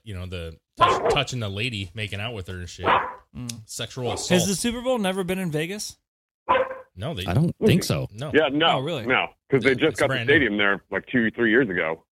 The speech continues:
Speaker 1: If even that, yeah.
Speaker 3: Yeah.
Speaker 2: Oh.
Speaker 1: Yep.
Speaker 3: Yep.
Speaker 1: Yep. Forty-niners.
Speaker 2: I didn't know that.
Speaker 4: Yeah, I mean,
Speaker 1: Forty-niners.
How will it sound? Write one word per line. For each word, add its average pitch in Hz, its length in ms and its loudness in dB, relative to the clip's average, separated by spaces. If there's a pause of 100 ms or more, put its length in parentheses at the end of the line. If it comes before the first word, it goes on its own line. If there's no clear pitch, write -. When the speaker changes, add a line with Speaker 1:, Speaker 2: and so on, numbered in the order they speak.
(120)
Speaker 1:
If 101 160 -10
even 90 180 -10
that, 107 300 -10
yeah. 101 140 -10
Speaker 3:
Yeah. 80 160 0 (180)
Speaker 2:
Oh. 262 220 -8 (1700)
Speaker 1:
Yep. 175 320 2
Speaker 3:
Yep. - 60 -12 (260)
Speaker 1:
Yep. 139 240 -6 (2000)
Forty-niners. 127 480 -4
Speaker 2:
I 139 100 -4
didn't 156 160 -6
know 185 160 -10
that. - 100 -16 (260)
Speaker 4:
Yeah, 120 60 2 (160)
I 156 120 6
mean, - 20 6 (180)
Speaker 1:
Forty-niners. 147 180 -4